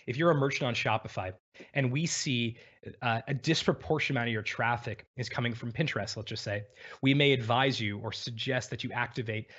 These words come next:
the Pinterest channel for Shopify and start pushing products there. If we see that Instagram is converting really well as a source, we may encourage you to buy more ads on, on Instagram. So we don't actually use the data for our own benefit. We use the data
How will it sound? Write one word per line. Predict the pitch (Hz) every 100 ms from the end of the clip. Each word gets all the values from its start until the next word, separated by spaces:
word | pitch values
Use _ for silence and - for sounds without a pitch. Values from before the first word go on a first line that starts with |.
| -
the | 110
Pinterest | - 147 - 120 -
channel | 113 110
for | 110
Shopify | - 135 139 - 113
and | -
start | 113
pushing | 117 110 113
products | 117 110 -
there. | 117 98 - _ - - - -
If | 143
we | 139 165
see | - - 131
that | 123 123
Instagram | 202 - 185 135 117 110 113
is | -
converting | 131 117 117 113 110
really | 120 117
well | 110 120 113
as | 104 104
a |
source, | - 117 113 - - -
we | 139
may | 143
encourage | 131 - 135
you | 123
to | 113
buy | 113
more | 110 110
ads | 107 104
on, | 113
on | 120
Instagram. | 113 113 110 98 104
So | - 123 - -
we | 143 180
don't | 170
actually | 147 143 156 120
use | 113 123 113
the | 117
data | 123 120
for | - 110
our | 123
own | 143
benefit. | 113 113 120
We | 113
use | 123 123
the |
data | 117 113 113